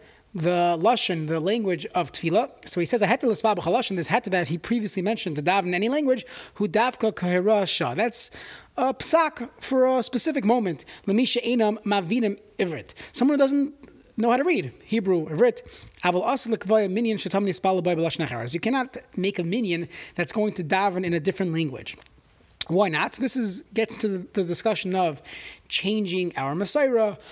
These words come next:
changing from our Masorah, the reform, uh, reform, reform Jews. So he, he's quoting the Chassam Sofer, "V'zeh haya echad michata'im shel harformim,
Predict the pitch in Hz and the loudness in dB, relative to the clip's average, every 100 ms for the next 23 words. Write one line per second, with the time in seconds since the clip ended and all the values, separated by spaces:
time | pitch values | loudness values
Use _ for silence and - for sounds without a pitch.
0 | - - - - _ - - 220 202 - | -20 -20 -20 -20 _ -6 0 0 0 2
1 | 254 240 226 214 196 214 202 190 160 - | 2 4 2 0 2 2 2 0 -4 -14
2 | - - _ - 165 160 - 277 247 226 | -20 -20 _ -2 0 0 2 4 6 4
3 | 208 208 214 - - 151 156 - - 147 | 2 -2 -6 -8 -4 -2 -4 -6 -8 -4
4 | 185 - 165 - - 180 175 214 277 254 | -4 -4 -8 -8 -6 -4 -2 0 2 0
5 | - - - - _ _ _ _ - - | -4 -12 -14 -16 _ _ _ _ -6 0
6 | 190 180 180 180 151 208 202 165 - 185 | 2 0 -2 -4 0 2 2 0 0 0
7 | - 285 208 190 190 196 202 247 233 208 | 2 2 2 2 4 4 2 0 0 0
8 | 185 170 - 220 226 185 165 143 147 - | 0 0 0 0 0 0 -2 0 -2 0
9 | 311 277 240 | 2 2 0